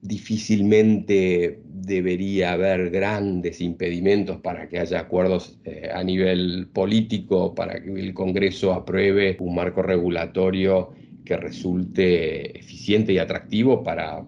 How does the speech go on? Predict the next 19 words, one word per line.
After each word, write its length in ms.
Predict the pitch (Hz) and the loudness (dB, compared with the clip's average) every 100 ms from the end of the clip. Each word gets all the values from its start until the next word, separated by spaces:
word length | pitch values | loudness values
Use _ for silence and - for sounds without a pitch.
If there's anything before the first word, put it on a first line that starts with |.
| - | -10
para 380 | 80 80 80 | -8 -6 -6
atra-, 500 | 85 - 87 82 82 | -8 -4 -2 -2 -4
para 180 | - 87 | -4 -2
atraer 320 | 95 92 98 | -2 0 2
inversiones, 800 | 110 101 90 - 98 107 117 113 - | 2 2 0 -2 0 4 2 0 -8
este, 440 | 82 - 87 80 | -12 -12 -10 -8
de 80 | 82 | -8
este 180 | - 87 | -8 -6
tipo. 500 | 98 90 - - - - | -2 -4 -4 -12 -10 -2
Hay 200 | 151 151 | 4 6
algunas 420 | 123 127 123 110 | 6 6 4 2
señales, 800 | 104 104 117 107 98 90 92 - _ _ _ | 0 4 4 2 0 -6 -8 -20 _ _ _
eh, 100 | - | -18
positivas. 960 | - - 104 127 117 104 101 107 - _ | -16 -12 -10 -4 -2 0 -2 -4 -14 _
Este, 460 | - 76 _ - 80 | -20 -20 _ -10 -8
la 140 | 82 | -6
Argentina 760 | 78 - 85 82 101 98 90 87 _ _ _ | -8 -8 -10 -8 -6 -2 -4 -6 _ _ _
tiene 380 | 131 147 110 90 | 2 4 4 2
su 280 | 101 90 | -4 -8